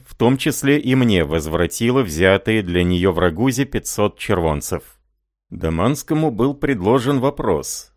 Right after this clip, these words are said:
зачем он оставался при ней, получив должные ему деньги. Он признался, что до безумия влюблён в эту очаровательную женщину. «Страстная привязанность к ней и желание знать, чем кончатся запутанные её обстоятельства»,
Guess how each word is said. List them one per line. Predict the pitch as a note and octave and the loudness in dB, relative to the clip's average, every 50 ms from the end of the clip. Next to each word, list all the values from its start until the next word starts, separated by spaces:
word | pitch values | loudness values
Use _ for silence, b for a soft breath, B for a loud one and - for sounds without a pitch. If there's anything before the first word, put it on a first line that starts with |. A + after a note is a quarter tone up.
| - | -12
зачем | - F#2+ F#2 C3 E3 - - E3+ C#3 F#2+ D#2 | -6 0 0 0 0 0 0 0 0 0 -2
он | D#2 D2+ | -2 -4
оставался | D2 - - G#2 E2+ E2+ E2+ E2 - - G2+ | -4 -2 -2 0 2 2 2 0 0 -4 -4
при | - G2 G2 | -2 -2 0
ней, | F2+ F2+ F#2+ A2 B2 | 0 2 2 0 0
получив | B2 - A2+ F#2+ F2+ - - A#2 A#2+ G2 | 0 -2 -2 -2 -2 -2 -2 -2 -2 -2
должные | F2 F#2 G2 G2 F2+ E2 F#2+ G#2 A2 A2 A2 | 0 0 2 2 2 0 0 0 0 0 -2
ему | G#2 F#2+ A2 A#2 B2 B2 | -4 -4 -2 -2 -2 -2
деньги. | G#2 A2 A2 F2+ D2+ C#2+ C2+ C#2+ C#2 C#2 - _ _ _ _ _ _ _ _ _ | 0 0 0 0 0 -2 -4 -6 -6 -6 -8 _ _ _ _ _ _ _ _ _
Он | - F2 G2+ C3 D3+ | -4 0 0 0 0
признался, | C#3 - D3+ D3 C3+ A#2 C3 C3 C3+ C3+ - - - C3 A#2 | -2 -2 -4 -4 -2 0 0 2 2 0 0 0 -2 -2 -2
что | - - - G#2+ | -2 0 0 0
до | F2 F#2 | 0 0
безумия | F2 D#2+ F#2 E2 D2+ G#2 B2 A#2+ A2+ A2 G#2 | 0 -2 -2 -2 0 2 2 4 4 4 2
влюблён | F2+ F#2 G2 G2+ F#2 G2 G#2 G#2+ F#2+ E2 D#2 | 2 2 0 0 2 4 4 4 4 4 2
в | C#2+ E2 | 0 -2
эту | D#2+ - F#2 | -2 0 0
очаровательную | E2+ E2 - G#2+ F#2 F#2 E2+ F#2 G2 - - G2+ F2+ F2+ F2+ F2+ F2 E2 | 0 0 0 0 0 2 4 4 2 2 2 0 0 0 2 0 0 2
женщину. | D#2 G2+ G2 E2+ D#2+ - - - E2 D2+ C#2+ C#2+ - _ _ _ _ _ _ _ | 2 2 2 2 0 -4 -4 -6 -4 -4 -6 -8 -10 _ _ _ _ _ _ _
«Страстная | - - - - G2+ G2 G2 F#2 - - G#2 F#2+ F#2 F#2 - | -16 -12 -6 0 2 4 4 2 2 0 -2 0 0 0 0
привязанность | - G#2 G2+ G#2 A2 G2+ E2 D2 D#2 D2+ D2 C#2+ - - | 0 -2 2 4 4 4 2 2 -2 -4 -4 -6 -8 -10
к | - - | -8 -4
ней | G2 F2+ F2+ F2+ E2+ D2+ D2+ - _ - | -2 0 0 0 0 0 -2 -6 _ -4
и | G2 G2+ | -4 -2
желание | E2 E2+ G2+ G#2 A2 A2 G#2+ G#2+ G#2 G#2 G2+ | -2 0 2 4 4 4 4 4 2 2 0
знать, | F2+ F#2 A2+ A2 G#2 F#2+ E2+ - - - - | 0 0 0 2 2 2 0 -2 -6 -12 -8
чем | - - A2+ A2 G2+ E2+ | -2 2 2 2 2 2
кончатся | D#2 - - G#2+ G#2+ G2 F2+ - G2 - - - G2 | -2 -2 0 2 2 2 0 -2 -4 -6 -4 -4 -2
запутанные | E2+ F2+ F2+ - - A2 - - G2 F#2+ F2+ F#2 F#2 F#2 F2+ F2+ | 0 0 -2 -2 -2 -4 -2 -2 0 0 0 0 0 0 0 0
её | D#2+ D#2+ F#2 F2 F#2 G#2 G2+ | -2 -2 -4 -2 0 2 2
обстоятельства», | F#2+ - - - - - F2+ F#2 B2 C#3 C3+ - - C#2+ - - - D2 C#2+ C2+ C#2+ | 2 0 -2 -4 -4 -2 0 2 0 0 0 -2 -6 -8 -8 -8 -6 -6 -6 -6 -8